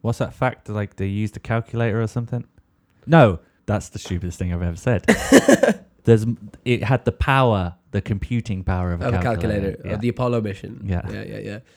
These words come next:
Speaker 1: I don't
Speaker 2: Yeah.
Speaker 1: understand why we can't make it, 'cause you keep writing boobs on the calculator
Speaker 2: <laughs>
Speaker 1: upside down.
Speaker 2: The, the background to it is that, like, uh, so it was Doctor Strangelove, which I think was, like, sixty-four, Kubrick.
Speaker 1: Mm-hmm.
Speaker 2: And he, there's a scene in the, have you seen that?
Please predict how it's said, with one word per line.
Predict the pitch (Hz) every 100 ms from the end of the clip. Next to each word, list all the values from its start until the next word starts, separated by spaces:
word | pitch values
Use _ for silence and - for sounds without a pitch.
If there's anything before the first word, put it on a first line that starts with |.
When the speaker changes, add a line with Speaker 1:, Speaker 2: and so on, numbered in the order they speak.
| _
Speaker 1:
I | 123
don't | 180
Speaker 2:
Yeah. | 214
Speaker 1:
understand | 175 - 196
why | 185
we | 165
can't | 190 208 165
make | 202 269 127
it, | 104 -
'cause | 113
you | 110
keep | - 156
writing | 143 110 107
boobs | 113 110 95 92 -
on | -
the | 92
calculator | - 92 - 90 - - 170 - 143
Speaker 2:
<laughs> | -
Speaker 1:
upside | 175 190 180
down. | 196 175 -
Speaker 2:
The, | 147
the | - 127
background | 170 - 123 113
to | 113
it | 107
is | 104 107
that, | 104 -
like, | 107 120 _ -
uh, | 53 53 - 52 - -
so | - 113 107
it |
was | 107 -
Doctor | 131 -
Strangelove, | - 117 110 101 98 98
which | 98 123
I |
think | 104 101
was, | 104 104
like, | 101 98 -
sixty-four, | 117 - 113 123 135 135 -
Kubrick. | 120 123 135 117
Speaker 1:
Mm-hmm. | - - _ 107
Speaker 2:
And | 104 101 101 101 98 - - -
he, | - 139 135 135 131
there's | 123 120
a |
scene | 117 147 131
in | 123
the, |
have | 107
you | 117
seen | 151
that? | 156 165